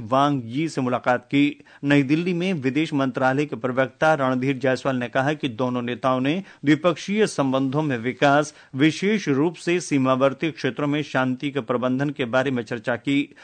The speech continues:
उन्होंने कहा कि बैठक में कैलाश मानसरोवर यात्रा, सीधी विमान सेवा फिर शुरू करने और यात्रा सुविधा पर चर्चा की गई। विदेश मंत्रालय ने कहा है कि अमेरिकी अंतर्राष्ट्रीय विकास एजेंसी यूएसएड की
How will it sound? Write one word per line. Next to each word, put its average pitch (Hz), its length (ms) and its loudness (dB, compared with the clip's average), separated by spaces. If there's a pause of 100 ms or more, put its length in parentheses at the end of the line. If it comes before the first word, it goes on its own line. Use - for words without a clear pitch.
(140)
उन्होंने 165 280 4
कहा 175 220 2
कि 180 160 -2
बैठक 127 400 0
में 156 160 -2
कैलाश 139 540 0
मानसरोवर 131 800 0
यात्रा, 135 540 0 (180)
सीधी 147 420 2
विमान 131 380 0
सेवा 135 320 0
फिर 120 220 -6
शुरू 120 220 -8
करने 135 400 0 (200)
और 135 180 2
यात्रा 143 480 0
सुविधा 135 500 -2
पर 127 340 2
चर्चा 131 380 0
की 127 200 -4
गई। 147 300 4 (1160)
विदेश 175 420 6
मंत्रालय 175 520 4
ने 190 140 0
कहा 156 320 4
है 165 160 0
कि 190 160 -2
अमेरिकी 165 720 0
अंतर्राष्ट्रीय 147 960 0
विकास 139 500 0
एजेंसी 139 560 -2
यूएसएड 151 840 0
की 127 360 0